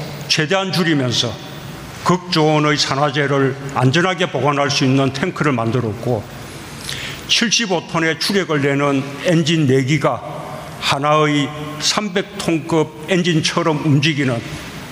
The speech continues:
클러스터링 기술도 확보했습니다. 누리호의 로켓 엔진은 높은 압력을 견디고 섭씨 삼천삼백 도의 화염과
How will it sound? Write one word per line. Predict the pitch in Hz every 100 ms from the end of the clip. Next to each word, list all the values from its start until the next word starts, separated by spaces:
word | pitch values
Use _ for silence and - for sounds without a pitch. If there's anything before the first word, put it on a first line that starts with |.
| -
클러스터링 | - 156 170 175 175 170
기술도 | 156 147 156 143 147 135 131 131 -
확보했습니다. | 156 - 127 120 - 113 101 98 - - - - - - - - - - - - - - - 143
누리호의 | 180 185 175 165 160 151 139 -
로켓 | 143 - 185
엔진은 | 156 147 120 135 143 135 117 - -
높은 | 156 202 202 175
압력을 | 156 151 147 127
견디고 | - 143 131 113 101 - - - - - - - -
섭씨 | - - 160 - - 151 143 - - 151
삼천삼백 | - 151 135 - 175 - 208 175 175 -
도의 | 165 151 -
화염과 | - 143 151 143 139 135 120 - - -